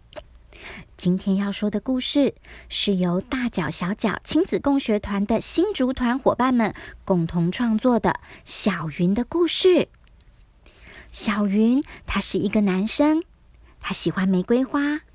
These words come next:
也喜欢跳舞。小云喜欢穿着粉红色的裙子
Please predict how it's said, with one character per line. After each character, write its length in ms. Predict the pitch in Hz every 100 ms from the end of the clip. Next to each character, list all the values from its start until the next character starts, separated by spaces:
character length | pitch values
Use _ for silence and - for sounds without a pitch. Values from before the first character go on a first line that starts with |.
| - - -
也 100 | 202
喜 160 | -
欢 180 | 160 214
跳 240 | - 359 330
舞。 320 | 269 208 - _ _ _ - - - - -
小 260 | - 240 240
云 140 | 294
喜 160 | - 247
欢 240 | 285 302
穿 240 | - 302 302
着 140 | 294
粉 300 | - 220 190
红 160 | 214 262
色 160 | 415
的 100 | 359
裙 320 | - 262 247
子 220 | 262 277